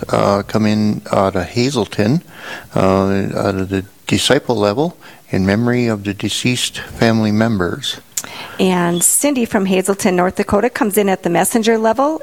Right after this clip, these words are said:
Speaker 2: in thanksgiving for the many blessings God has given to me, the seven sister apostolate, uh,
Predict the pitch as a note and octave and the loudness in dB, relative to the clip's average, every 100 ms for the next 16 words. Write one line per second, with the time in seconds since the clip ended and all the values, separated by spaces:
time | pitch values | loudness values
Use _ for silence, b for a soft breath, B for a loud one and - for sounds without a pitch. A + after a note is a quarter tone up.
0 | - F#3+ F3+ F3+ G#3 G#3 - A#3 A#3 C4 | -6 -2 0 0 0 0 0 2 2 0
1 | A#3+ G3 F3 F3+ G3+ A3 G#3 G#3+ - A3 | 0 0 0 0 0 2 2 2 0 0
2 | A3 G#3+ - F3+ F3+ F#3 G3 F#3+ - F#3+ | 0 -2 -6 2 2 2 0 -4 -2 -2
3 | F#3 - E3+ E3 F3+ B B B B F#3 | 0 0 0 -2 -4 B B B B 0
4 | - G3 A3 A#3+ - A3+ - A#3+ A#3 A#3 | 2 2 2 -2 0 0 2 2 2 2
5 | C3+ G3+ - F#3 - G#3+ G#3 A#3 - - | -2 -2 0 0 0 -2 -2 -2 -6 -20
6 | - F3 F3 F3+ | -8 -4 -2 0